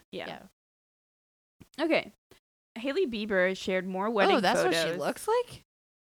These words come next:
Speaker 1: You didn't know?
Speaker 2: <laughs> I had no idea.
Speaker 1: Yeah, that's Justin Bieber's wife.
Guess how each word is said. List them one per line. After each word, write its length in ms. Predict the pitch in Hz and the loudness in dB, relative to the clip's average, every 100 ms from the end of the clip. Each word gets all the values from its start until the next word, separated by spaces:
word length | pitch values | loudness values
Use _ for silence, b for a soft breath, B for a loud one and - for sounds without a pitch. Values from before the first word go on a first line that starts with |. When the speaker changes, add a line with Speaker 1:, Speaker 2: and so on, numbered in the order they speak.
| _ _ _ _ _ _ | _ _ _ _ _ _
Speaker 1:
You 120 | 262 247 | -4 -2
didn't 300 | 269 233 - | -2 -4 -6
know? 240 | 190 311 | -4 0
Speaker 2:
<laughs> 20 | |
I 580 | 339 285 294 269 - - | 0 4 6 6 4 0
had 160 | 294 247 | 0 0
no 140 | 262 | 2
idea. 580 | 262 269 302 277 185 - | 2 0 -2 0 2 0
Speaker 1:
Yeah, 80 | 196 | -2
that's 300 | 185 202 - | -2 -4 -8
Justin 360 | - 214 - 214 | -8 -8 -6 -6
Bieber's 380 | 190 160 165 165 | -6 -8 -10 -10
wife. 400 | - 185 - | -12 -14 -16